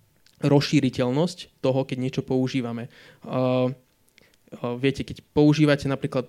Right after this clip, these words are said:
ako, ako, ako kolega spomínal, nejakú, nejakú apku alebo si niečo stiahnete, a,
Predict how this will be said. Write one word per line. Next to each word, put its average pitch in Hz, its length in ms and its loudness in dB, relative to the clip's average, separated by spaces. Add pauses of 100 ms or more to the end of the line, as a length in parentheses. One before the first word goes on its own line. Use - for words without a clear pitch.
ako, 127 400 -6
ako, 127 180 -4 (280)
ako - 80 -20 (100)
kolega 131 300 0
spomínal, 131 420 -2
nejakú, 123 220 -6
nejakú 127 320 -6
apku 127 260 -6
alebo 123 220 -4
si 135 100 -8
niečo 131 220 -6
stiahnete, 135 640 0 (420)
a, 127 380 2